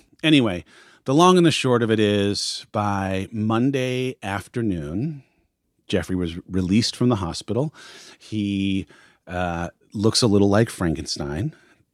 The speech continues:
There are so many stitches and staples that are holding him together, but the kiddos went back to Rachel's on that Monday, which,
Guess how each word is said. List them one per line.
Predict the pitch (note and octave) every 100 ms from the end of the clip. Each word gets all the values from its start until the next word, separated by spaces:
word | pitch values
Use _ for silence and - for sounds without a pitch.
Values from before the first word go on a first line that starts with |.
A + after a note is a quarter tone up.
| _
There | F2 E2+
are | E2+ E2 F2
so | - - A2 G#2
many | G#2+ G2
stitches | - F#2+ - F2
and | F2
staples | - F2+ D#2+ E2 D#2+ E2 -
that | F2 D#2+
are | D#2+ D#2+
holding | - F#2 F2
him | E2+ E2
together, | F#2 D#2 C#2+ F2+ - -
but | F2+ E2+ E2 - - - - -
the | E2
kiddos | - G#2+ F2+ E2+ - - - - - -
went | B2 A#2
back | A#2+ -
to | A2
Rachel's | G#2 G2+ G#2+ G2+ G2+ - - A2+
on | A2+ B2 A2+
that | G2 -
Monday, | E2 D#2 D#2+ A#2 D#3
which, | B2+ -